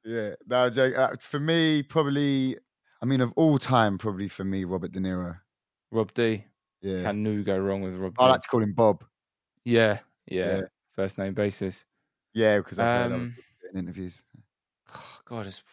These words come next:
Speaker 1: Tough
Speaker 2: fucking
Speaker 1: one for him
Speaker 2: hard.
Speaker 1: 'cause he doesn't like actors.
Speaker 2: No, I don't. I only like factual. Um, I mean, Rob D is fucking sick.
Speaker 1: Yeah, I can't get it out of my head now you've said it.
Speaker 2: Ah.
Speaker 1: Go on.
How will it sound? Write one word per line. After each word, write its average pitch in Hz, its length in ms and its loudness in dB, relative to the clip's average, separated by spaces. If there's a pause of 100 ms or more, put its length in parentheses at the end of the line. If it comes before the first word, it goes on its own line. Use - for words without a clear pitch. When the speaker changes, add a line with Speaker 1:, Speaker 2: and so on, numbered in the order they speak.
(120)
Speaker 1:
Tough 147 180 2
Speaker 2:
fucking - 60 -6
Speaker 1:
one 135 120 6
for 117 40 2
him 110 40 0
Speaker 2:
hard. 120 160 0
Speaker 1:
'cause - 80 -10
he 135 60 -12
doesn't 135 160 -4
like 131 140 2
actors. 117 420 -2 (640)
Speaker 2:
No, 120 320 4
I 113 60 4
don't. 120 320 0
I 107 100 -6
only 117 120 -2
like 98 120 0
factual. 104 500 -8 (800)
Um, 131 480 -2 (460)
I 110 180 -4
mean, 117 140 -4
Rob 123 240 0
D 117 220 2
is 98 120 -4
fucking - 420 -16
sick. - 540 -10 (380)
Speaker 1:
Yeah, 101 180 -10
I - 20 -10
can't 127 220 -2
get 110 100 2
it - 20 4
out 98 80 2
of 98 60 -4
my 113 80 2
head 123 120 0
now 98 100 -2
you've 92 140 -4
said 104 160 -4
it. 113 120 -4 (260)
Speaker 2:
Ah. 110 340 4 (720)
Speaker 1:
Go 110 100 -4
on. 110 80 -4